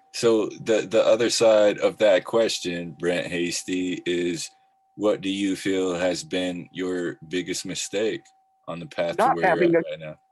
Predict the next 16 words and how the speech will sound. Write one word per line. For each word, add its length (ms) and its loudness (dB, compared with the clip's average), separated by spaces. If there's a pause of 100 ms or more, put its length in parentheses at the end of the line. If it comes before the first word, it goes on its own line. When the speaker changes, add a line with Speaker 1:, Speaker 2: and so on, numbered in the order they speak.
(300)
Speaker 2:
not 260 2
having 360 0
a 40 0
commute. 520 -6 (480)
Speaker 1:
Word. 640 -2 (560)
Speaker 2:
<laughs> 220 0 (1500)
There 320 2
are 220 4
advantages 840 2
to 120 2
leaving 420 2
home 440 2
to 80 -14
go 180 4
to 80 2
work. 320 -2